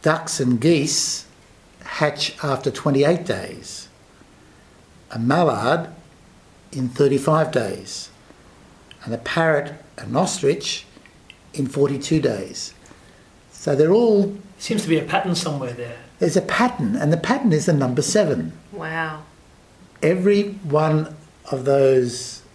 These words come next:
Speaker 1: different, and, and they're sort of small and they get larger and larger, but they're all multiples of seven. And of course, you also think that, um, as the scripture talks about the seven days
Speaker 2: Mm.
Speaker 1: of creation.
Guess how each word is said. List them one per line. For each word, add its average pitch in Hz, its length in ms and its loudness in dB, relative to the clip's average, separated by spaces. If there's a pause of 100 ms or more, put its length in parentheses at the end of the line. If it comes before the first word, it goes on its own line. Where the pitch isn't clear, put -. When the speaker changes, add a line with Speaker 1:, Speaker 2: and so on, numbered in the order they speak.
(180)
Speaker 1:
different, 165 480 0
and, 147 160 0
and 127 140 -4
they're 120 120 0
sort 131 240 0
of 120 80 -2
small 156 400 2
and 143 80 4
they 131 60 4
get 139 160 -2
larger 135 340 0
and 123 80 0
larger, 139 420 2 (280)
but 147 120 -4
they're 185 180 -2
all 165 520 4 (640)
multiples 135 760 2 (280)
of 220 80 -10
seven. 147 480 0 (540)
And 165 80 0
of 160 60 -2
course, 175 200 0
you 175 80 4
also 190 320 4
think 147 360 0
that, 139 300 0
um, 131 360 2 (100)
as 123 120 -8
the 139 80 -6
scripture - 360 -2
talks 147 300 2
about 131 320 2
the 117 80 -8
seven 139 440 0
days 135 640 4 (800)
Speaker 2:
Mm. 160 140 -8 (140)
Speaker 1:
of 139 360 0
creation. 151 680 2